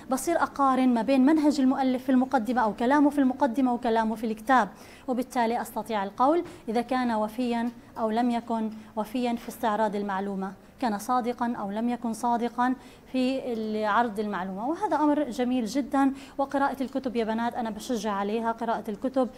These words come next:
شيء رائع جدًا، مهارة لا يتقنها الكثيرون. ربما تقرأين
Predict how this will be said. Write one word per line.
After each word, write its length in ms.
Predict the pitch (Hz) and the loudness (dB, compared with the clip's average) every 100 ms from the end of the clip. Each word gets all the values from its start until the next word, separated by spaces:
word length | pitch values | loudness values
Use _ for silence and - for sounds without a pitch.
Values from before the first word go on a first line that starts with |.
| - - | -18 -18
شيء 320 | - 269 277 | 0 2 2
رائع 280 | 226 233 214 | 2 0 -2
جدًا، 500 | 196 262 226 262 262 269 - | -4 -6 -2 0 0 -2 -2
مهارة 420 | 247 269 285 254 | -2 2 0 0
لا 140 | 233 233 | 2 2
يتقنها 480 | 233 - 247 220 220 | 0 0 -2 0 -2
الكثيرون. 580 | 226 220 226 220 254 | -4 -2 -2 0 0
ربما 360 | 254 254 247 233 | 0 0 0 0
تقرأين 600 | 233 - 214 247 240 | -2 -2 -2 0 0